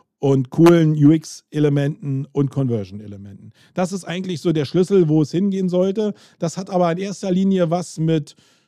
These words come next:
Kunst, Art, mit Strukturierungsverständnis, mit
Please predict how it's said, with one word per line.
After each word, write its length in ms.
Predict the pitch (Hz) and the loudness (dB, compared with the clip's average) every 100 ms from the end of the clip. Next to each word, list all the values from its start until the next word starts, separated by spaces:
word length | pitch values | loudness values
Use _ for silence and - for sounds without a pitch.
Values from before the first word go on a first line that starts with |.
| _ _ - | _ _ 2
Kunst, 600 | 185 208 202 - - _ | 6 6 4 -2 -12 _
Art, 600 | - 156 175 185 185 - | -4 0 2 2 -2 -4
mit 340 | 151 156 147 - | -2 0 -2 -6
Strukturierungsverständnis, 1500 | - 151 156 160 202 190 156 165 - 151 175 165 151 147 - _ - - | -4 -2 0 0 2 2 0 -4 -4 -4 -4 -2 0 0 -2 _ -16 -4
mit 340 | 160 160 | -2 -2